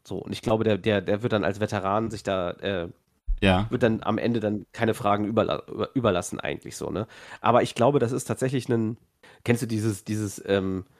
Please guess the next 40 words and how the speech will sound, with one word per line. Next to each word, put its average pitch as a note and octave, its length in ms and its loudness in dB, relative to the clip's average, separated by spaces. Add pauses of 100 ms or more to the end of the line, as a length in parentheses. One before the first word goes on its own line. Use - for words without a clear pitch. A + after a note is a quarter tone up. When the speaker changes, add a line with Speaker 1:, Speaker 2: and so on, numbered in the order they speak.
(320)
Speaker 1:
so B2 80 4
di-, A2+ 200 0
dieses A#2 220 -2
Breakout-Match? A2 880 2 (240)
Weißt A#2 140 0
du, D#3 60 4
was D3 80 0
ich C#3 80 -8
meine? C#3 180 8
Speaker 2:
Ja, D#3 60 2
Speaker 1:
So, A#2+ 140 -2
Speaker 2:
ja, G2+ 80 6
ja, G#2+ 100 6
Speaker 1:
um A#2 60 4
Speaker 2:
klar. G#2 180 2
Speaker 1:
auf - 120 -2
dieser, A#2+ 240 0
auf - 100 -10
dieser B2+ 220 4
Bühne C3+ 280 2
komplett A#2+ 360 4
anzukommen. A2 480 -2
Und G2+ 140 -4
das G#2+ 240 -4
wird A2+ 260 -8
Dieter A2 200 -2
Schwarz, F#2 320 0
ich - 120 -12
glaube, G2 360 2 (420)
bi-, D3 100 4
motiviert B2+ 480 4
bis B2+ 160 0
in A#2+ 60 0
die A2+ 100 -2
Haarspitzen A2+ 520 -2
sein, G#2 220 0
um A2 220 -6
genau G#2+ 260 4
das G#2+ 260 0
abzuliefern. F2+ 720 -6